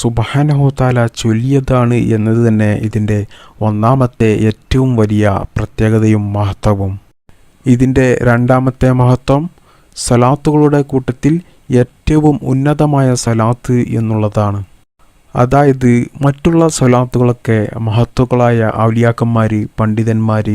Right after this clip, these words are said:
മഹാന്മാർ ഒക്കെ രചിച്ച സ്വലാത്തുകളാണ്. എന്നാൽ ഈ സ്വലാത്തുൽ ഫാത്തിഹ് അല്ലാഹു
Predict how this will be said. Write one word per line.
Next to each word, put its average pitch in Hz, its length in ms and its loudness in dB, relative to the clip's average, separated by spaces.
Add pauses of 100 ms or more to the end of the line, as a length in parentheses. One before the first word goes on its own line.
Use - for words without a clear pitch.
(400)
മഹാന്മാർ 110 600 0 (220)
ഒക്കെ 107 320 -2
രചിച്ച 110 400 -4 (240)
സ്വലാത്തുകളാണ്. 101 760 -2 (680)
എന്നാൽ 120 400 2 (240)
ഈ - 20 4 (180)
സ്വലാത്തുൽ 117 680 0
ഫാത്തിഹ് 131 440 0 (540)
അല്ലാഹു 117 380 0